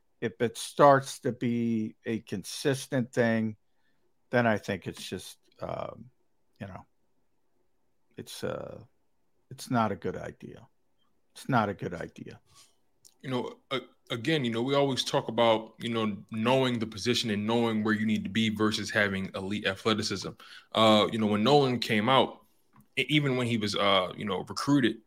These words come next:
Speaker 2: um, out of high school going into college, uh, he was known as someone as being extremely athletically gifted, right?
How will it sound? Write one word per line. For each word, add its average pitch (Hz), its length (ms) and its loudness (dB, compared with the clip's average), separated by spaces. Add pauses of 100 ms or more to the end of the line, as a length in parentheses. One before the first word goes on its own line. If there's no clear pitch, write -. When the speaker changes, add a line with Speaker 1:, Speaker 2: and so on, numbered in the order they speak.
(180)
Speaker 2:
um, 104 120 -2
out 101 100 2
of 92 40 2
high 120 160 6
school 113 240 2
going 104 220 0
into 95 160 -6
college, 123 640 4
uh, 92 220 0
he 123 160 -2
was 110 160 -2
known 135 280 4
as 110 160 0
someone 107 380 0
as 92 120 -8
being 107 400 0
extremely 127 720 0
athletically 107 640 -2 (100)
gifted, - 480 -4
right? 104 260 4